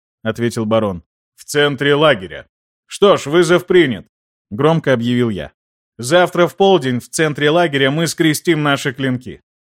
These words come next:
Барон вздрогнул и посмотрел на меня, как на пацаненка, что случайно выскочил на дорогу перед его лошадью. «Вы не поняли, марграф», произнес он с нажимом. «Мне нужна жизнь вон того человека, но не ваша.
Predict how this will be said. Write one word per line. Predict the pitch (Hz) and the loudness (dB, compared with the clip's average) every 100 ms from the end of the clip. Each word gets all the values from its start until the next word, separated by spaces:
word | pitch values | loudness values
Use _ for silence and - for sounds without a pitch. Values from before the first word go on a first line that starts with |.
| _ - | _ -2
Барон | 143 170 196 | 2 4 4
вздрогнул | 165 151 214 180 147 151 | 2 2 4 4 2 0
и | |
посмотрел | 147 147 156 151 214 165 | 0 -2 -2 0 2 2
на | 113 | 2
меня, | 110 107 | 0 -2
как | 131 131 | -2 -2
на | 139 | -2
пацаненка, | 139 - 160 196 175 - | -2 0 0 2 0 -2
что | 113 147 | -4 -2
случайно | 131 147 127 180 151 | -2 -2 0 0 2
выскочил | 139 160 - 127 139 | 0 -2 -4 -4 -2
на | 135 127 | 0 2
дорогу | 135 180 147 120 | 2 2 0 -2
перед | 131 127 120 | -2 -4 -2
его | 127 135 | -2 0
лошадью. | 160 - 101 80 65 _ _ _ _ _ | -2 -4 -10 -14 -20 _ _ _ _ _
«Вы | 92 127 | -6 -2
не | 135 143 | 0 -2
поняли, | 127 180 151 117 117 | 2 4 4 0 0
марграф», | 123 127 120 139 123 - _ _ _ _ - | 0 -2 0 0 0 -6 _ _ _ _ -4
произнес | 127 123 120 127 120 | 0 0 2 0 0
он | 113 | -4
с | - | -2
нажимом. | 120 113 107 80 - _ _ _ _ | -2 -2 -4 -8 -16 _ _ _ _
«Мне | 90 120 147 | -10 -2 0
нужна | 147 127 139 | 0 -2 0
жизнь | 135 131 139 127 | 0 0 -2 0
вон | 131 135 135 | 0 0 2
того | 139 143 180 | 2 4 4
человека, | - 143 131 123 104 78 80 | 2 -2 0 0 0 -6 -18
но | 73 113 | -10 -4
не | 135 139 | 0 2
ваша. | 165 156 - - | 4 2 -2 -16